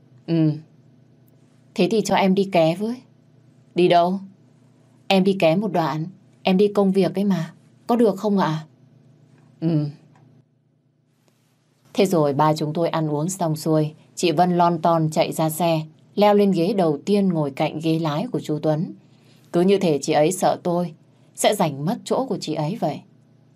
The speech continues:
Tôi tặc lưỡi lắc đầu, nhìn bà ấy mà buồn cười. Tôi biết ý ngồi vào ghế sau, im lặng mở điện thoại ra check thông tin và trả lời tin nhắn của anh Cảnh.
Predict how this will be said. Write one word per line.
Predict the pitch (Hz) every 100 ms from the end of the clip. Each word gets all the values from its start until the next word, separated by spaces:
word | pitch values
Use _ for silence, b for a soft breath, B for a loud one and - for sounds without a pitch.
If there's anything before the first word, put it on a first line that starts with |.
| _
Tôi | - 165
tặc | 156 151 143
lưỡi | 165 170
lắc | 220 277 190
đầu, | 156 147 143 _ _ _
nhìn | 170 175 165
bà | 160
ấy | 160 190
mà | 277
buồn | 165 160 151
cười. | - 156 147 147 b b b b _
Tôi | 185
biết | 165 208
ý | 190 160 214
ngồi | 214 165 135
vào | 139
ghế | 139 151
sau, | 190 - 165 156 156 B B
im | - 226
lặng | 196 170 170
mở | 156 143
điện | 156 151
thoại | 165 151 -
ra | - 180
check | 165 269 -
thông | 190 180
tin | 196 190 156 - _ _
và | 160
trả | 156 156 143
lời | 147 143 135
tin | 196 196
nhắn | 165 151 185 -
của | 156
anh | 165
Cảnh. | 156 151